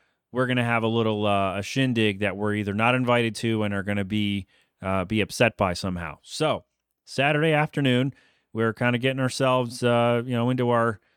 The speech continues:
settling into our routine of, uh, just hanging out with the kid and, uh, and doing all that. So then we hear the music start, and it is loud. It is very loud, shaking the windows, super loud. And both of us have had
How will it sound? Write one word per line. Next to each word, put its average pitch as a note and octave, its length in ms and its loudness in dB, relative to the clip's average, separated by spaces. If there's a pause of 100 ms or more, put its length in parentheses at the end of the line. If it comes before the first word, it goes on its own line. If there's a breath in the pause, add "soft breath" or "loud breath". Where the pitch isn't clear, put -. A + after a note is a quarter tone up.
settling E3 360 0
into D3 200 0
our B2+ 100 2
routine B2 480 -2
of, A#2 220 -2
uh, A2+ 100 2
just A2+ 200 -4
hanging B2+ 180 2
out B2 60 2
with G#2+ 80 -4
the A2 40 -8
kid A#2 280 0
and, G#2+ 320 0
uh, G2 240 -2
and G#2 100 -2
doing A2 260 0
all G#2 200 0
that. A2+ 260 0 (400 soft breath)
So C3 360 0
then C#3 440 0
we B2+ 160 -4
hear C#3+ 160 0
the D#3 80 0
music C#3+ 280 0
start, G#2+ 340 -2 (1040)
and D3 160 2
it D#3 80 2
is D3 180 0
loud. A#2 380 0 (460)
It A#2 120 0
is A2 120 0
very B2+ 240 2
loud, G#2 280 2
shaking C#3 380 0
the D3 80 2
windows, A2+ 420 2
super C3+ 300 0
loud. A2 220 4
And A#2 100 2
both G#3 200 0
of D#3+ 100 -2
us B2+ 140 0
have B2 100 -2
had A#2 320 0